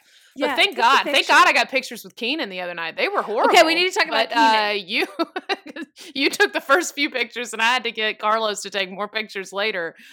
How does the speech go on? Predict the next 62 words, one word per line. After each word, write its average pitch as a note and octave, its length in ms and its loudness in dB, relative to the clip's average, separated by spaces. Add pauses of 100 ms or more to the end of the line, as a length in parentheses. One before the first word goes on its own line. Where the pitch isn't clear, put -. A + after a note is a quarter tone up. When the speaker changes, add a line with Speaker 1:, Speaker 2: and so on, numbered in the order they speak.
(120)
Speaker 1:
because G#3 220 -8
the A3 80 -8
ones F#3+ 220 -10
you G#3+ 100 -12
took G3 360 -10
were G3+ 220 -6
so - 560 -4
bad. - 160 -8
Speaker 2:
You, D4 400 0 (360)
you D4+ 200 4
wouldn't F4+ 280 0
stop D#4+ 220 4
talking. D4+ 560 2 (240)
I C#4+ 180 4
was, C4 100 -8
Speaker 1:
Yeah, - 160 -4
I - 20 0
Speaker 2:
you, C#4+ 100 0
Speaker 1:
guess C4 140 -6
Speaker 2:
you C#4 120 -6
were C#4 60 -6
Speaker 1:
that's B3+ 100 -6
why. - 80 -4
Speaker 2:
screaming F4+ 440 -4
Speaker 1:
My C#4 80 4
Speaker 2:
at B3+ 60 4
him A#3+ 240 -2
about A#3 260 0
Speaker 1:
face. A3+ 60 0
Speaker 2:
our G#3 80 0
podcast C4+ 800 -4 (260)
Speaker 1:
Oh, D#3+ 280 -12
Speaker 2:
while C4 240 4
Speaker 1:
God. B3 60 -4
Speaker 2:
we C4 120 -6
were, A#3 140 -4 (200)
while C4 220 2
we C4 140 -2
were, A#3 440 0
while B3 200 -2
you B3+ 120 -4
were A3+ 100 -8
Speaker 1:
I - 40 -20 (100)
Speaker 2:
posing C4+ 180 -4
it, E4 60 -4
Speaker 1:
should D#4+ 100 -4
Speaker 2:
and - 40 -4
I - 20 -4
was C#4+ 80 2
Speaker 1:
not C4 100 6
Speaker 2:
like, A3 80 -6
Speaker 1:
be B3 200 0
Speaker 2:
"Shut A3 100 2
Speaker 1:
allowed F#3 320 2
Speaker 2:
up." - 100 -4
Speaker 1:
out F3+ 140 2
of E3+ 100 -14
the E3+ 80 -6
house, - 480 -10 (120)
first - 260 -8
of - 80 -16
all. - 180 -12